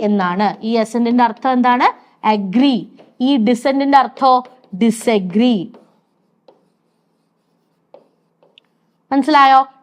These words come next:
ഡിസഗ്രി. അങ്ങനെയാണെങ്കിൽ ഇത് രണ്ടും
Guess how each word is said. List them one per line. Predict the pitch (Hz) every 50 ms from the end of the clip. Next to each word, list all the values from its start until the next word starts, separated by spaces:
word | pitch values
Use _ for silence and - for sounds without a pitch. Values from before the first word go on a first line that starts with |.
| - 196 180
ഡിസഗ്രി. | 240 214 - - 240 220 196 180 175 180 240 262 240 196 170 - _ _ _ _ _ _ - -
അങ്ങനെയാണെങ്കിൽ | 214 233 262 285 277 254 233 226 220 220 220 285 440 427 - - _ - 240 262
ഇത് | 240 392 440 427
രണ്ടും | 294 247 220 214 202 247 311